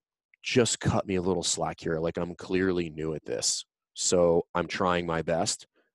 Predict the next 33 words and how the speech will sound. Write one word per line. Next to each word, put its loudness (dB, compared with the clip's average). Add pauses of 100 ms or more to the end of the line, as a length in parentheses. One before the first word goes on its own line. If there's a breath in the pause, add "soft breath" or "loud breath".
I'd 4
appreciate 0
if -6
you -6
gave -4
me -8
a -6
little -8
bit -6
of -10 (320)
courtesy -6
with -12
regard -10
to -16
that." -8 (380 loud breath)
And 2
honestly, 6
like, 4
and 4 (180)
particularly 4
in 6
a 2
CrossFit 2
affiliate, 0 (920 soft breath)
I 4
don't 4
know 8
anybody 4
that 2
would -6
give -6
you -10
pushback. -8